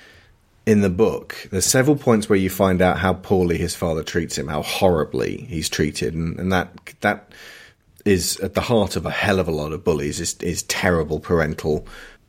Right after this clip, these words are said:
behaviour. Either the, the parent is abusive or, uh, negligent in, in, in some excess.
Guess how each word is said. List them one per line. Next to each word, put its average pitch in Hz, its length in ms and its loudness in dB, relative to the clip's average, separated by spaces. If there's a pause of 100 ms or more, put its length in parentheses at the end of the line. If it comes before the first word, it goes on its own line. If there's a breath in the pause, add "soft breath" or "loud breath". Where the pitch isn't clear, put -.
(100)
behaviour. 76 520 0
Either 76 240 -2
the, 78 140 -4
the 80 200 -8
parent 82 340 0
is 78 120 -4
abusive 85 680 0
or, 80 500 0
uh, 78 440 -2 (340)
negligent 82 600 -2 (460)
in, 87 380 0
in, 85 420 -4
in 87 160 -2
some 101 440 2
excess. - 720 0